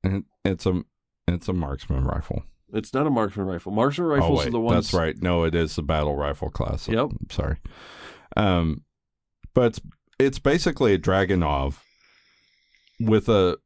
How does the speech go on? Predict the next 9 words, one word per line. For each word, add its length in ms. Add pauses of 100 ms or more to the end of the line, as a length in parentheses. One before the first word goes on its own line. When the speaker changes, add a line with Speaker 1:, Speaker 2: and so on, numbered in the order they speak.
Speaker 1:
with 220
a 120
hybrid 420
trigger, 520
and 180
it 160
feels 500
fucking 800
weird. 500